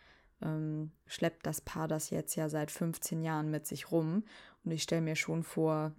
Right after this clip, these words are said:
dass das sehr schwer wiegt und das Leben eigentlich nie mehr so richtig unbeschwert sein kann, wenn man auch nur einen Hauch von Schuld empfindet.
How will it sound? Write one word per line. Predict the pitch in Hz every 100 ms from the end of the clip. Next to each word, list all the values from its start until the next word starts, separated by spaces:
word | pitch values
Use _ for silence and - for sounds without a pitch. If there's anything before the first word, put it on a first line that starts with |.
| -
dass | - 160 -
das | 156 -
sehr | 160 151
schwer | 151 - 160 156 147
wiegt | 165 160
und | - 156
das | 160 -
Leben | 160 160 156 156 - - - -
eigentlich | - 156 160
nie | 170 165
mehr | 160
so | 156
richtig | 151 156 - 156 151 -
unbeschwert | 180 165 135 - 156 147 -
sein | - 156
kann, | 151 - 156 170 - - - _ _ _ - _
wenn | 160 170
man | 165 165
auch | - 156
nur | 170 165 165
einen | 160 160 156 156
Hauch | 165 160 156 - - -
von | - 160 156 151 151 165
Schuld | 170 - 175 156 139 -
empfindet. | 147 - 160 156 - -